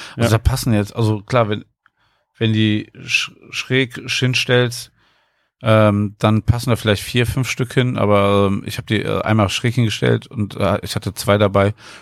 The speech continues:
Speaker 1: und die anderen hat, beim anderen Mal hatte ich zwei dabei, die hab ich flach hingelegt, ne?
Speaker 2: Mhm.
Speaker 1: Ähm, ja, also f-, für, ich sag mal, vier Personen und so kommst du da dicke hin, ne?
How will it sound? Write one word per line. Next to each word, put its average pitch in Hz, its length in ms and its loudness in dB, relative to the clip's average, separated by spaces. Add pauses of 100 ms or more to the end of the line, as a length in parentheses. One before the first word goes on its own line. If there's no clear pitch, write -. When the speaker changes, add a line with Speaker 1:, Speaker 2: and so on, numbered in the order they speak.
(160)
Speaker 1:
und 98 160 0
die 104 160 2
anderen 104 220 2
hat, - 120 -4 (500)
beim 101 160 2
anderen 104 200 2
Mal 101 100 4
hatte 98 140 4
ich - 100 -6
zwei - 240 2
dabei, 101 420 2
die 95 120 -4
hab 98 80 0
ich - 100 -10
flach 107 220 -4
hingelegt, 104 480 -6
ne? 110 220 -6 (520)
Speaker 2:
Mhm. 120 140 -6
Speaker 1:
Ähm, 98 360 4 (760)
ja, 92 340 0
also 104 340 2
f-, 104 240 -12 (640)
für, 101 520 2
ich - 100 -4
sag 95 160 -6
mal, 101 140 0
vier - 220 -6
Personen 101 480 2
und 92 80 2
so 98 120 0
kommst - 340 -4
du 92 40 -2
da 90 180 0 (180)
dicke - 220 -2
hin, 92 300 0
ne? 90 240 -6